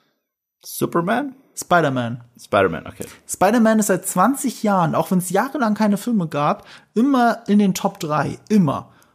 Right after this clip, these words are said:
Speaker 2: Und, ähm, der wird halt, also nicht immer der Erste. Der Erste ist in der Regel irgendein Film, der grad relevant ist.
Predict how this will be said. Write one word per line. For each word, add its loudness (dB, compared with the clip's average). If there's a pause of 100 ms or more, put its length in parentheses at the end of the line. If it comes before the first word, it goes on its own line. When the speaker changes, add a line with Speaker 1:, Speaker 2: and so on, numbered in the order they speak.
(180)
Speaker 2:
Und, 2
ähm, 2
der 0
wird 0
halt, -2
also 0
nicht 2
immer 0
der 0
Erste. 0
Der -4
Erste 0
ist -4
in -2
der 2
Regel 2
irgendein 0
Film, 2
der 2
grad -4
relevant 2
ist. -10